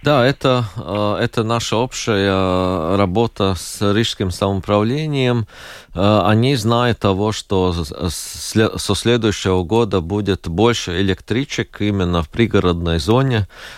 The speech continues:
э, уже работает над тем, чтобы сделать, э, э, станции, э, в рижской окружности как бы моб-, такими центрами пересадки пассажиров. Э,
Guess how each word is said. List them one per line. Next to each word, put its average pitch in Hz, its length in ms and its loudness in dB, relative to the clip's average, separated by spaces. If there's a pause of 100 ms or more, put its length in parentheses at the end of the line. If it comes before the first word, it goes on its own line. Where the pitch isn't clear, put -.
(200)
э, 90 320 2
уже 92 340 2
работает 98 680 -2
над 92 180 -2
тем, 107 260 0
чтобы 90 480 0
сделать, 95 680 0
э, 85 180 2 (480)
э, 87 760 0 (280)
станции, 101 920 -2 (120)
э, 85 760 -2
в 82 120 -4
рижской 101 580 2
окружности 95 1000 -2 (240)
как 104 240 -2
бы 107 140 4
моб-, 90 840 -4
такими 107 360 -2
центрами 110 640 2
пересадки 101 640 -2
пассажиров. 95 840 -2
Э, 78 200 -2